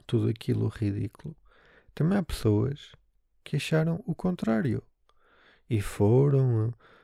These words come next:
eh, da Suíça e mais não sei de onde, e, e aquilo mudou a sua vida. Pá,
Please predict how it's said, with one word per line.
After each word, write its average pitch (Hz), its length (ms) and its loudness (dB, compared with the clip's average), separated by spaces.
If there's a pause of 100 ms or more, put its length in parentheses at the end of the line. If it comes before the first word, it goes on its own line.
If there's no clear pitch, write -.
(140)
eh, 113 160 -2
da 117 180 4
Suíça 139 760 0
e 135 40 2
mais 123 200 2
não 123 140 2
sei 117 260 0
de - 100 -4
onde, 135 680 2 (640)
e, 113 560 2
e - 20 4
aquilo 120 420 2
mudou 117 520 2
a 117 40 0
sua 117 340 4
vida. 135 720 -2 (140)
Pá, 127 140 -4